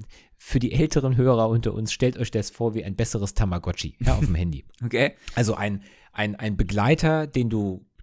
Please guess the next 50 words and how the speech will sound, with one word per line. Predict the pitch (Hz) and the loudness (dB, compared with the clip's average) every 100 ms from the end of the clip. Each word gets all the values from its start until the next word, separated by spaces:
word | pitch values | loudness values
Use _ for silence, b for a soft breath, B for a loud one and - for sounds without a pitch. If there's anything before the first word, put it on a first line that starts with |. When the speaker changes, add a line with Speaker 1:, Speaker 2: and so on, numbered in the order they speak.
| - | -14
Speaker 1:
dir | 95 90 95 127 - 104 | -12 -12 -16 -20 -20 -10
hochziehen | 131 127 - 120 110 | -8 -6 -4 -4 -4
kannst | 113 113 107 - | -4 -2 -4 -8
und | 104 | -8
der | 98 92 98 101 110 110 | -8 -6 -10 -14 -12 -6
beliebig | 117 123 113 | -4 -4 0
aussehen | 120 120 113 101 | 2 4 2 0
kann | 104 101 | 0 0
und | 101 95 - b b b | -2 -4 -8 b b b
mit | 107 95 | -4 0
dem | 131 | 2
du | 123 | 2
interagieren | 120 110 101 120 175 160 | 2 0 2 2 4 4
kannst | 151 156 - | 4 4 4
und | 120 | 6
musst, | 139 175 - | 8 6 4
das | 110 | 0
ist | 123 113 | 0 -2
das | |
Spiel, | - 120 156 180 | -2 0 2 2
ja, | 104 131 | 2 0
äh, | 113 82 | -4 -6
und | 107 - | -6 -2
am | 113 | 0
besten, | 127 127 - 110 | 2 0 0 0
wenn | 107 | 0
du, | 110 - - | 0 -2 -6
äh, | 107 104 117 | -4 -2 0
Augmented | 104 120 131 117 | 2 4 4 6
Reality | 110 117 117 110 | 6 6 4 2
auf | - | 2
deinem | 101 | 2
Handy | 117 113 90 | 4 2 0
anhast, | 87 82 - | -2 -4 -4
also | 98 | -4
dann | 92 87 78 b b _ - - | -2 -2 -6 b b _ -14 -4
rennt | 107 | 0
er | 107 | 2
durch | 98 - | 2 2
die | 92 | 4
Wohnung, | 110 104 | 6 4
du | 95 | 4
nimmst | 107 110 98 | 2 2 2
ihn | |
mit | 92 87 | 0 2
raus | 90 92 | 2 0
und | 85 | -4
so | 85 76 - | -8 -10 -12
und, | - - | -14 -12
äh, | 85 | -12